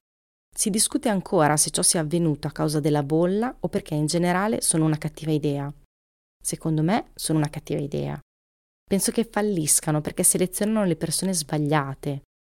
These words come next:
Quando abbiamo avviato una startup, non avremmo mai accettato un finanziamento da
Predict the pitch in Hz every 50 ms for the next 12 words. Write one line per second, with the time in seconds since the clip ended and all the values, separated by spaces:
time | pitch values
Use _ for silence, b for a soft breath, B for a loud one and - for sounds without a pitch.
0 | _ _ _ _ - - 208 190 202 180 226 254 285 277 208 190 175 180 - 170
1 | 165 156 147 - - 160 156 156 - - 143 135 131 131 - - - 160 - -
2 | 175 170 175 175 208 226 220 208 185 180 220 247 208 151 139 - - - 156 -
3 | - 151 156 - 156 147 - - 156 151 147 143 - - 151 156 165 170 - 165
4 | 147 151 143 143